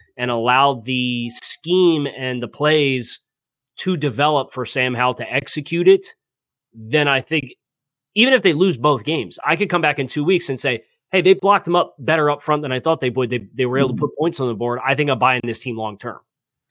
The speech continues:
Speaker 1: But I just look at that. It's that age-old question of, like, can you coach around the limitation on the offensive line, which is how I perceive them right now based off of what we have off the sample size? Because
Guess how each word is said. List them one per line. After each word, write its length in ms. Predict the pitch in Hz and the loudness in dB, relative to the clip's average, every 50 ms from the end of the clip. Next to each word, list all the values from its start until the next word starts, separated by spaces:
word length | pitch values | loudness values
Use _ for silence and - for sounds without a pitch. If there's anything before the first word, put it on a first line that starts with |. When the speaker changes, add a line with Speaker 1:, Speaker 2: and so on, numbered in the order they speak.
| _ - | _ 0
Speaker 1:
But 140 | 131 131 107 127 | 0 2 4 2
I 120 | 143 160 | 2 2
just 220 | 156 170 156 - 143 147 | 2 0 0 -2 0 2
look 180 | 160 160 151 - | 2 2 2 2
at 180 | 147 139 135 135 131 110 104 104 | 0 0 0 -4 -8 -14 -8 -2
that. 280 | 123 147 143 143 139 131 135 | 0 2 2 2 0 -4 -10
It's 240 | 127 139 156 135 - | -14 -12 -10 -6 -2
that 180 | - 135 127 127 | 0 0 0 0
age-old 380 | 139 143 139 127 143 135 131 | -2 -2 -2 0 -2 -2 -2
question 380 | - 147 147 139 - - - 131 | 0 -2 -2 -2 -2 -4 -6 -6
of, 100 | 120 107 | -6 -4
like, 320 | 120 117 117 117 101 - _ _ _ _ _ _ _ _ _ _ _ _ _ _ _ _ - | -4 -4 -4 -4 -6 -10 _ _ _ _ _ _ _ _ _ _ _ _ _ _ _ _ -12
can 360 | - - 165 151 147 147 143 | -4 -2 0 2 2 2 0
you 680 | 139 139 143 143 143 143 143 143 139 139 135 135 139 139 - | -2 -2 -2 -2 0 0 0 0 0 0 0 -2 -4 -6 -8
coach 440 | - - - 160 170 165 165 - 165 | -6 -2 2 4 4 2 2 0 -2
around 560 | 135 117 110 135 135 143 139 139 135 135 131 | -2 -2 0 0 0 2 2 2 0 0 -2
the 80 | 120 123 | -4 -4
limitation 880 | 120 123 135 139 135 127 - - - 139 131 123 - - 135 120 120 120 | -4 -2 -2 -2 -2 -2 -2 -2 -2 0 0 0 -2 -2 -4 -4 -4 -6
on 160 | 110 127 123 | -6 -4 -2
the 80 | 123 | -2
offensive 460 | 123 117 117 - - 120 117 120 110 120 | 0 0 -2 -2 -4 -6 -6 -6 -4 -2
line, 180 | 123 123 120 | -2 0 0
which 160 | 117 117 - | -2 -6 -6
is 80 | 120 117 | -8 -4
how 200 | - 127 123 120 | -2 0 0 0
I 100 | 117 113 | 0 -2
perceive 440 | - _ - 117 - - 127 123 101 | -4 _ -10 -10 -6 -6 -6 -6 -6
them 280 | 117 113 113 113 - - - - - - _ _ _ _ - | -6 -6 -8 -8 -10 -12 -16 -18 -20 -20 _ _ _ _ -10
right 300 | - 120 127 127 120 117 | -4 -2 -2 0 -2 -2
now 280 | 123 127 127 117 107 110 | 0 0 2 2 2 0
based 280 | 98 117 117 113 - - | -2 -2 -2 -4 -4 -4
off 160 | 117 113 104 - | -6 -6 -6 -6
of 80 | 104 | -10
what 140 | 95 110 95 | -10 -10 -10
we 100 | 113 107 | -10 -6
have 180 | 110 120 113 107 | -4 -2 -2 -2
off 120 | 110 104 - | -4 -6 -6
the 60 | - | -4
sample 300 | - - 147 143 - 120 | -2 0 -2 -2 -2 -4
size? 260 | - - 117 113 107 | -4 -2 -2 -4 -4
Because 320 | - 131 - 131 123 104 | -6 -6 -6 -6 -6 -6